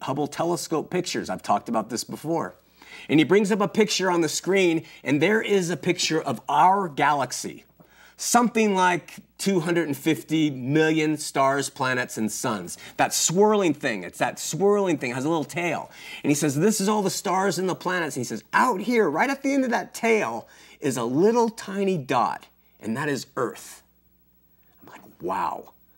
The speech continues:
two hundred and fifty million stars in that picture." And he says, "Oh, wait, I'm not done."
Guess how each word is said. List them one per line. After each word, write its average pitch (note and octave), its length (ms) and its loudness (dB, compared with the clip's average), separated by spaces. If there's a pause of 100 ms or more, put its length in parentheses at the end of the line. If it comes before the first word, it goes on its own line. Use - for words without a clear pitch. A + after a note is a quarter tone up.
(200)
two A#3 180 4
hundred G3+ 200 0
and - 80 -10
fifty D3 340 -4
million E3 640 0 (220)
stars - 680 -6
in G2 120 -8
that F2 160 -12
picture." - 420 -14 (1040)
And F3+ 60 6
he F3+ 40 8
says, F3+ 180 2
"Oh, A3+ 140 6
wait, A#3 280 4
I'm E3+ 100 4
not F3 180 2
done." G3 360 0